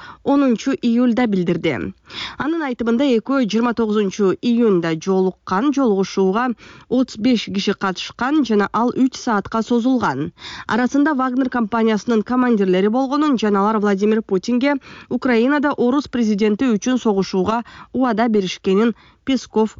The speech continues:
кошумчалады. Жыйында тараптар куралдуу козголоңдун жыйынтыгын талкуулашып, Путин окуяга өз баасын берип, командирлердин сөзүн укканы маалым болду.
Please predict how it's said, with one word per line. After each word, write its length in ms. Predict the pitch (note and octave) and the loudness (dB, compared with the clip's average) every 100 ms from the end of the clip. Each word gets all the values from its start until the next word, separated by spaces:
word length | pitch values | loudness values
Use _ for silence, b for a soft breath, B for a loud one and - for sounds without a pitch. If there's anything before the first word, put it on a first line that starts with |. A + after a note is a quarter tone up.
| - | -4
кошумчалады. 920 | A3+ G3+ G3 G#3 G3+ G#3 F#3 E3 - - _ B B B B | -2 0 -2 0 0 0 0 -2 -8 -18 _ B B B B
Жыйында 440 | G#3+ B3+ D#4 C4+ C#4+ | 2 4 2 2 0
тараптар 400 | B3 A3 - B3+ | -2 -2 -2 -4
куралдуу 440 | A#3+ A#3 A#3 A3+ C4 | -2 0 0 0 0
козголоңдун 680 | A#3+ A3 A3 A3 G#3+ A3 G3 | 0 0 2 2 2 2 0
жыйынтыгын 540 | F#3 A#3 A#3 A#3 A#3 G3+ | 2 2 2 0 0 0
талкуулашып, 640 | G3 F#3 F#3+ F#3+ - D4+ - | -2 0 0 0 -2 -4 -2
Путин 340 | C#4 C#4 B3+ | -4 0 0
окуяга 400 | A#3 A3 G#3+ A3 B B B | 0 0 0 0 B B B
өз 240 | - C#4 G#3 | 0 0 0
баасын 540 | F#3 A3 G#3+ - C#4+ | 0 2 0 0 2
берип, 240 | C4 F#3 - | 2 0 -2
командирлердин 720 | G3 G3+ G3+ G3+ G3+ G3 C4+ A#3 | -2 0 2 0 0 0 -2 0
сөзүн 320 | G3 G#3+ G#3 | 2 2 0
укканы 320 | - B3 B3+ | -2 0 2
маалым 320 | G3 F3 F3 | 2 0 0
болду. 320 | E3 D3 C#3+ | -2 -2 -4